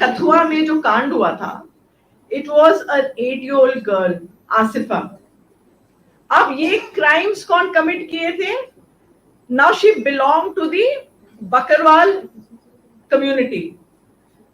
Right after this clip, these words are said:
तो जम्मू के कुछ लोग थे जो नहीं चाह रहे थे कि वो बकरवाल कम्युनिटी वहां पे रहे, तो बकरवाल कम्युनिटी को भगाने के लिए this apparently was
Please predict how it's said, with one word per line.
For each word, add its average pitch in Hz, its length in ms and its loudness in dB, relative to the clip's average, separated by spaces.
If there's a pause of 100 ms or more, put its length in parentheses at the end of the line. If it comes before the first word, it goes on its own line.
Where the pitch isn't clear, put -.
(120)
तो 359 100 0
जम्मू 285 560 2
के 403 260 -2
कुछ 370 220 -6
लोग 262 420 4
थे 330 300 -2
जो 311 160 -4
नहीं 294 340 -2
चाह 262 180 2
रहे 233 140 0
थे 294 240 -2
कि 330 60 -8
वो 349 120 -4
बकरवाल 320 720 2
कम्युनिटी 247 520 -4
वहां 240 240 -2
पे 254 140 2
रहे, 220 360 -2
तो 311 100 -4
बकरवाल 285 600 0
कम्युनिटी 277 400 -8
को 311 120 -6
भगाने 226 580 -4
के - 120 -6
लिए 190 460 -6 (580)
this 370 260 0 (480)
apparently 339 800 0
was 320 200 6